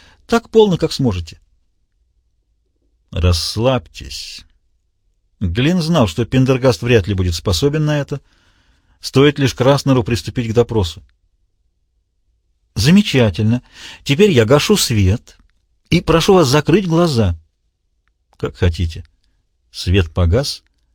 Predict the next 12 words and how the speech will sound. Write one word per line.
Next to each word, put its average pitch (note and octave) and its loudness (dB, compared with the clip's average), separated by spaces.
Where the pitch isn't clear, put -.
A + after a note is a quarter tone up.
Осталось F#2+ 0
лишь F#2 -2
слабое D3+ -4
рассеянное C3+ -4
сияние. E2+ -2
«Сейчас - -2
мы C#3+ 4
проведем C#3 0
три C3+ 0
минуты A2+ 2
в E2+ 0
молчании», — F2 -2